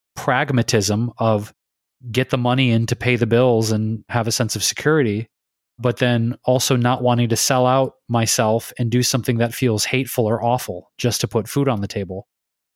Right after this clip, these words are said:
The longer answer about, you know, chefing is like, is it an awful thing? No. Do I feel, like, really excited or, or joyful about it anymore?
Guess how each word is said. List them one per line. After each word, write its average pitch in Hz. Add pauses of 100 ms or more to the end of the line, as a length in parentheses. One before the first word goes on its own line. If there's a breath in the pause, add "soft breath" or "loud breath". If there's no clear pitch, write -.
(120)
The 127
longer 147
answer 120
about, 113
you 113
know, 107
chefing 117
is 104
like, 101 (280)
is 143
it 147
an 135 (100)
awful 135
thing? 131
No. 113 (480)
Do 127
I 120
feel, 131
like, 120
really 123
excited 131
or, 123
or 123
joyful 113
about 143
it 147
anymore? 151